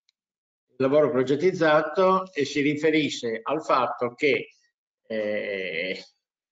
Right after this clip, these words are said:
fino a, diciamo, venti, trenta anni fa,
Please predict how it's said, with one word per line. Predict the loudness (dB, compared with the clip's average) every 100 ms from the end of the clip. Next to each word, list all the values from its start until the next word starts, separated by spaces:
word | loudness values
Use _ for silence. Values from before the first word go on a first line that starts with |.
| _ _ _
fino | -6 -2 2 4
a, | 4 4 2 2 -2 -10
diciamo, | -12 -6 -2 0 0 0 -2 -4 -6 -10 -12 -14 _
venti, | -4 -2 0 -4 -8
trenta | -2 -2 -2 -4
anni | -4
fa, | -6 -4 -2 -2